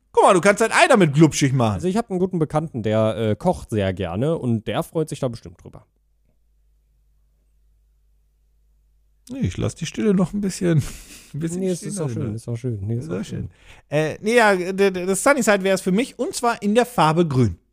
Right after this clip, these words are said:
Speaker 2: Okay, bei mir wär's, äh, das Eierbad in der einzig, glaub ich, erwerbbaren Farbe. Auch wenn sie, die hatten da
Speaker 1: Was,
Speaker 2: mehrere
Speaker 1: was,
Speaker 2: Muster.
Speaker 1: was, was, was, was, was, du nimmst nicht das Sunnyside?
Speaker 2: Nee, ich nehm wirklich das Eierbad, weil das halt nur, mm, zwanzig Dollar kostet.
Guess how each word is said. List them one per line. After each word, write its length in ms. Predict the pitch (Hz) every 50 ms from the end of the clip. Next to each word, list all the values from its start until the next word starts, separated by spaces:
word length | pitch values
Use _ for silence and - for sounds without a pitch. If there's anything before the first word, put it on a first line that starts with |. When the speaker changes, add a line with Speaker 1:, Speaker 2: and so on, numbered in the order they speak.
| _
Speaker 2:
Okay, 320 | - 156 147 - - 85 82 -
bei 100 | 104 120
mir 200 | 151 175 185 165
wär's, 280 | 156 151 143 - -
äh, 320 | - 123 120 117 110 107 98
das 160 | - 104 -
Eierbad 520 | - 175 202 180 165 165 160 165 160 - _
in 240 | 139 139 147 147 131
der 300 | 131 123 117 117 - -
einzig, 300 | 123 131 - 127 - -
glaub 160 | 117 113 110
ich, 80 | 110 107
erwerbbaren 460 | 98 101 107 104 - 104 98 95 92
Farbe. 260 | - 98 98 95 98
Auch 120 | 113 -
wenn 100 | - 143
sie, 100 | 127 120
die 80 | 107 127
hatten 140 | 147 95 165
da 60 | 135
Speaker 1:
Was, 40 | 117 131
Speaker 2:
mehrere 180 | 139 127 113
Speaker 1:
was, 80 | 101 101
Speaker 2:
Muster. 160 | 131 107 101 139 139
Speaker 1:
was, 80 | 131 90
was, 180 | 104 95 82 -
was, 140 | 104 92
was, 100 | 104 98
was, 140 | 95 101 -
du 80 | - 113
nimmst 200 | 110 98 - -
nicht 160 | 110 131 -
das 120 | 294 - -
Sunnyside? 480 | 349 320 330 - - 339 330 339 370 - _ -
Speaker 2:
Nee, 280 | 156 208 233 180 104 - _ _ _ _ _
ich 160 | - 127 - -
nehm 160 | 190 202 170
wirklich 240 | 175 175 - 170 -
das 120 | 143 131
Eierbad, 420 | 120 151 151 117 85 85 82 85 - -
weil 180 | 107 120 127 123
das 160 | 123 120 -
halt 240 | 139 135 139 - -
nur, 280 | 135 135 131 131 127 120
mm, 480 | 117 120 117 113 117 - 120 117 113 - _ _
zwanzig 420 | _ - - 131 131 - 135 - -
Dollar 260 | - 127 123 104 90
kostet. 500 | - - 95 90 - - 92 87 _ _